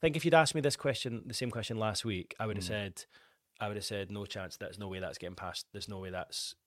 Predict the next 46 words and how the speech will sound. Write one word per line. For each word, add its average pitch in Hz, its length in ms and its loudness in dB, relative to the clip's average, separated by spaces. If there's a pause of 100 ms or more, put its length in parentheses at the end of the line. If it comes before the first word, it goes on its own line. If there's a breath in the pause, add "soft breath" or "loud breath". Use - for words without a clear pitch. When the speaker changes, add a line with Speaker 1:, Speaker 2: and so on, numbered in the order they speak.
Speaker 1:
that 110 160 -2
will 110 140 0
get 110 140 -4
passed - 260 -6
through. 98 140 -4
There's 87 120 -8
gonna 101 160 -4
be 98 100 -6
a 87 40 -4
ban." 85 340 -2
Speaker 2:
Yeah. 101 120 0 (840 loud breath)
Speaker 1:
But 113 120 -4
then 113 300 0 (220)
over 123 160 -2
the 117 80 2
last 120 260 2
few 110 160 -2
days, 98 480 0
the - 60 -10
start 104 220 -2
of 90 40 -4
this - 180 -2
week 107 320 -4
and 95 220 -8
the 98 80 -4
end 101 140 -2
of 98 60 -2
last 104 180 -2
week, 95 80 -6
when 98 100 -6
I 95 40 -6
started - 240 -4
looking 107 280 -6
at 95 120 -2
the 101 60 -4
other 95 200 -2
clubs 98 400 -2
and 92 120 -8
just - 160 -4
hearing 110 300 -2
little 104 180 -2
bits - 220 -4
and 92 100 -4
Speaker 2:
Mm. 90 40 -4
Speaker 1:
pieces 110 280 -2
from 95 400 -4